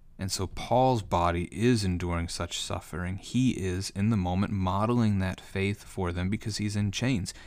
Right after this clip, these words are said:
He is an ongoing witness and encouragement to them. Body of Christ, First Corinthians chapter twelve,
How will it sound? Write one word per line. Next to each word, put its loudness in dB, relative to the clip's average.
He 2
is 6
an 4
ongoing 2
witness -4
and 0
encouragement 0
to -14
them. -4
Body 2
of -2
Christ, 0
First 0
Corinthians 0
chapter -4
twelve, 0